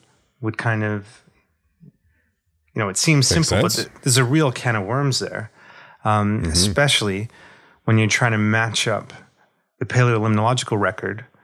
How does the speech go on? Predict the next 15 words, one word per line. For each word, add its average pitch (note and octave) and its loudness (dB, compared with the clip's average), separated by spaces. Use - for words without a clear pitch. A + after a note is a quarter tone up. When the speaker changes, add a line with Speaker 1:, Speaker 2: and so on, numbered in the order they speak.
Speaker 1:
with, G#2 -4
uh, A2 2
any A2+ -2
direct A2 -4
monitoring B2 2
records G2+ -4
that F#2 -8
you G#2+ -8
may G2 -4
have, G#2+ -6
and G#2 -4
reconciling A2 0
the A2 -2
large A2+ 0
disparities, G#2+ -2